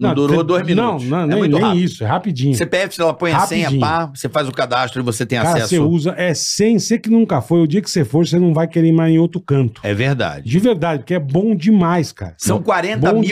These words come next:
Speaker 2: demais.
Speaker 1: vales compras.
Speaker 2: Aí, ó.
Speaker 1: Olha aí, ó.
Speaker 2: De cem reais.
Speaker 1: De cem reais você ganha na hora. Então
Speaker 2: Você
Speaker 1: você
Speaker 2: vai,
Speaker 1: dá
Speaker 2: a cada cem reais que você gasta na loja,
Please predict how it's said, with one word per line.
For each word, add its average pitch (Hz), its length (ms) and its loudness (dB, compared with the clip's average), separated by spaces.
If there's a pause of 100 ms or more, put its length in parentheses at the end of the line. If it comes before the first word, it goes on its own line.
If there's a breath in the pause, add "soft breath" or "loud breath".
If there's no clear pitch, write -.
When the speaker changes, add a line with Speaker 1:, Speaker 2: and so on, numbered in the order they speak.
Speaker 2:
demais. 147 320 0
Speaker 1:
vales 175 380 -2
compras. 120 420 -2
Speaker 2:
Aí, 151 220 -2
ó. 104 80 -10 (320)
Speaker 1:
Olha 131 240 0
aí, 98 180 -4
ó. 78 140 -4
Speaker 2:
De 143 100 -10
cem 214 300 -2
reais. 147 360 -2
Speaker 1:
De 123 160 0
cem 151 200 0
reais 151 180 -2
você 175 100 -4
ganha 185 360 -4
na 165 220 -4
hora. 120 500 0 (140)
Então 135 120 -10
Speaker 2:
Você 143 80 -2
Speaker 1:
você 127 60 2
Speaker 2:
vai, 165 100 0
Speaker 1:
dá - 180 -8
Speaker 2:
a 156 100 -4
cada 214 340 -2
cem 247 280 2
reais 175 300 0
que - 60 -16
você 143 100 -2
gasta 131 340 -2
na 120 140 2
loja, 120 500 0